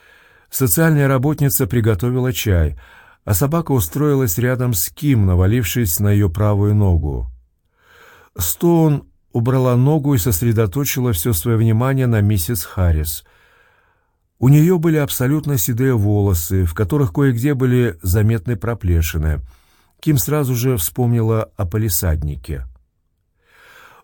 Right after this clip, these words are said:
У миссис Харрис было приятное лицо, сейчас искаженное следами напряженной работы ума и страданием.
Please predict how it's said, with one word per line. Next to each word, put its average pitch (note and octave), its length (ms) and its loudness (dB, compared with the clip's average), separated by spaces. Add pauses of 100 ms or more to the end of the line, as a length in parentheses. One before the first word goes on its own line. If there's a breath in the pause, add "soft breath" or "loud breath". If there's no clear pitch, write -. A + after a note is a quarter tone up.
У B2+ 100 4
миссис E3 340 4
Харрис D#3 380 -2
было C#3 240 -2
приятное B2+ 520 0
лицо, A#2 460 -2
сейчас G#2+ 520 -2 (420 soft breath)
искаженное B2 840 0
следами B2 480 0
напряженной A#2+ 720 0
работы B2+ 460 -2 (100)
ума A2+ 400 0
и G#2+ 40 -4
страданием. E2 840 -2